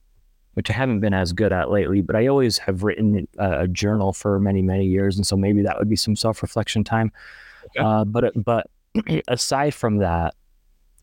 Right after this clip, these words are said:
Speaker 1: none. Uh, aside from journaling, and probably none until the last few years. Um, but now, uh, I probably only dedicate about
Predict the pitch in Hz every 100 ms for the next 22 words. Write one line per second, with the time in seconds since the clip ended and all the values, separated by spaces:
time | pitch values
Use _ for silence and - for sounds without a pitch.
0 | - _ _ _ - 113 104 117 127 127
1 | - - 92 50 - _ 117 - 110 107
2 | 110 104 104 113 123 113 117 113 113 101
3 | 104 113 123 - - - 113 107 113 110
4 | 107 95 92 - 110 104 101 98 117 123
5 | - - - _ - 104 101 98 95 95
6 | 110 110 120 131 151 147 143 - - -
7 | 117 113 113 113 - 120 - 131 127 113
8 | 110 107 107 95 95 - 101 90 87 82
9 | 80